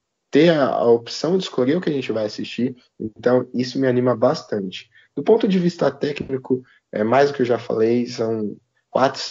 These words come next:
cinco equipes aí despontando como as favoritas, Franca, Flamengo, Mogi das Cruzes, depois um degrau mais abaixo, Bauru, Botafogo, é,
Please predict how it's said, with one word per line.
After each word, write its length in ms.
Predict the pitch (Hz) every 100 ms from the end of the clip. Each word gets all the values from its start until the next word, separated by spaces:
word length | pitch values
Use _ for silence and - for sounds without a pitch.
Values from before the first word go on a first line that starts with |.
| -
cinco 220 | 123 -
equipes 380 | 117 - 113 -
aí 100 | 107
despontando 560 | 98 - 107 107 110 107
como 240 | 107 107
as 100 | 98
favoritas, 720 | - 101 98 107 120 104 101
Franca, 480 | - - 120 113 110
Flamengo, 800 | 107 110 107 98 107 110 110 101
Mogi 260 | 101 107 107
das 220 | 104 104
Cruzes, 640 | - 120 117 104 107 - _ - - -
depois 320 | 101 - 110
um 100 | 110
degrau 300 | 107 107 110
mais 140 | 107 107
abaixo, 600 | 98 104 107 110 107 107
Bauru, 500 | 101 104 101 123 117
Botafogo, 1000 | 107 107 98 - 120 127 120 107 110 107 _ - _ _
é, 600 | 101 101 98 95 82 80